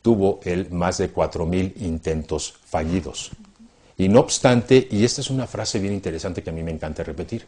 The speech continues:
que él solía repetirse ante sus intentos fallidos, que es, "No me desanimaré porque cada intento fallido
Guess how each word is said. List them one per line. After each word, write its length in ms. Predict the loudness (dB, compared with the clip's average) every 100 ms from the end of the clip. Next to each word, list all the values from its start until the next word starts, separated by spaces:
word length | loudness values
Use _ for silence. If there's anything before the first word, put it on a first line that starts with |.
| _ -20 -20 -4
que 160 | 0 2
él 140 | 0
solía 420 | -2 -2 0 -2
repetirse 760 | -2 -6 -6 -6 -6 -4 -6 -8 -6
ante 320 | -4 -4 -8
sus 220 | -8 -10
intentos 440 | -10 -10 -8 -6
fallidos, 480 | -4 -2 -4 -6 -14 -20 -20 -8 0
que 140 | 0
es, 240 | 0 -4
"No 240 | -4 0 2
me 160 | 2
desanimaré 720 | 0 0 -2 -4 -4 -4 -6 -12 _ _
porque 320 | -6 -4 -4
cada 320 | 0 0 2 0
intento 560 | -2 -4 -4 -4 -8
fallido 600 | -6 -6 -4 -4 -6 -10